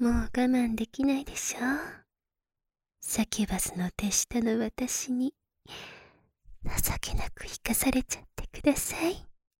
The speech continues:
<laughs> 情けない。それじゃあ、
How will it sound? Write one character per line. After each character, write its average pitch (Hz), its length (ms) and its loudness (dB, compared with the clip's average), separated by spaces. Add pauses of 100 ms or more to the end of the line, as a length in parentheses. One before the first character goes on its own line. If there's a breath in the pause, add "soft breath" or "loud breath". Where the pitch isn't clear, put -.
(2250)
<laughs> - 2750 -2
情 240 140 2
け 233 200 -2
な 247 340 -4
い。 - 340 -8 (2000 loud breath)
そ - 260 -4
れ 240 280 -2
じ - 180 -2
ゃ 254 40 2
あ、 254 40 -2